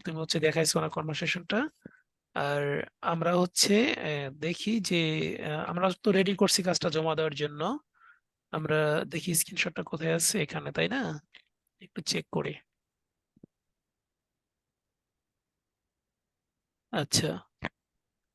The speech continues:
আমরা এটা, আহ, দেখতেছি আমরা। তারপরে হচ্ছে, আহ, আমরা totally কাজটা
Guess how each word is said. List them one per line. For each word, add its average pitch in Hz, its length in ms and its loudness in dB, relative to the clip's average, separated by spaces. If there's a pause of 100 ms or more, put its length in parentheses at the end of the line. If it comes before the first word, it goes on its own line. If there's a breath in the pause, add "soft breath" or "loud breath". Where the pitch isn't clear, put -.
(200)
আমরা 170 200 6 (180)
এটা, 175 200 4 (200)
আহ, 156 320 2
দেখতেছি 170 480 0
আমরা। 196 240 4 (100)
তারপরে 170 360 2
হচ্ছে, 170 280 2 (140)
আহ, 156 240 0
আমরা 151 200 -4
totally 165 360 0 (120)
কাজটা 165 400 4